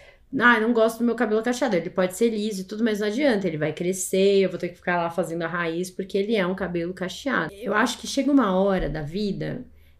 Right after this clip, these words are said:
tem, tem um momento da vida que a gente fica olhando pro outro, pensando assim, "Quero ser o outro", né? Assim, "Nossa, como eu queria ser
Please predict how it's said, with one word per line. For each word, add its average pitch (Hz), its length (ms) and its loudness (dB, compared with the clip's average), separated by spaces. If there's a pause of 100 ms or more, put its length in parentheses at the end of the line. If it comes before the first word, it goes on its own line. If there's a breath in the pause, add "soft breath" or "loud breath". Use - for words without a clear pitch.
(240)
tem, - 280 -2
tem 254 180 4
um 269 40 6
momento 220 300 4
da 202 80 2
vida 220 220 0
que 247 80 0
a 240 40 4
gente 233 120 0
fica - 160 0
olhando 285 420 6
pro 254 240 4
outro, 196 360 4
pensando 226 340 -2
assim, 185 240 -4
"Quero 233 380 2
ser 220 340 4
o 240 80 4
outro", 151 480 0
né? 170 220 -2
Assim, 170 200 -10
"Nossa, 175 260 -6
como 220 160 -8
eu 202 40 -10
queria 180 240 -6
ser 185 520 -2